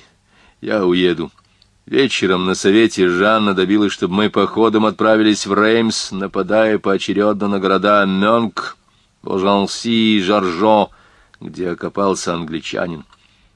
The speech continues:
Затем, если мы последуем ее совету, то углубимся в Шампань, и там шпагами проложим себе дорогу к венчанию Карла на трон.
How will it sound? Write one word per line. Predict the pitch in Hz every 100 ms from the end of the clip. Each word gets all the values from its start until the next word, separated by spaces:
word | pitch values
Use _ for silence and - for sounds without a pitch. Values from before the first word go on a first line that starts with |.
| _
Затем, | - 78 104 110 - 147 131 98
если | 107 104 113
мы | 113
последуем | 117 - 127 127 123
ее | 123 131
совету, | 117 117 123 120 110
то | 117
углубимся | 110 117 131 123 127 110
в |
Шампань, | - 127 117 - - 127 120 98
и | 98
там | - 139 139 120 87
шпагами | - - - 131 135 127 107 104 92
проложим | 95 104 101 95
себе | - 104
дорогу | 101 107 104 92
к | -
венчанию | 95 90 110 104 92 87
Карла | 110 98 90
на | 90
трон. | 90 107 95